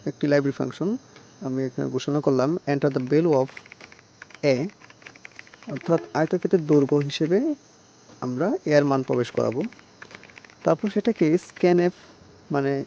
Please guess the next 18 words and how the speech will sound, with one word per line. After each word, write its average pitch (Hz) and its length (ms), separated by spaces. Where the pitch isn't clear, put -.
ইনপুট 185 280
হিসেবে 190 280
রিসিভ - 300
করার 135 220
জন্য 127 340
ফরম্যাট 151 240
স্পেসিফায়ার 185 580
ঘোষণা 147 260
করতে 131 220
হবে, 131 260
percentage 147 500
d - 20
and 135 260
a। 135 120
আহ, 120 340
তারপর 170 480
আমরা 143 200
দ্বিতীয় 151 460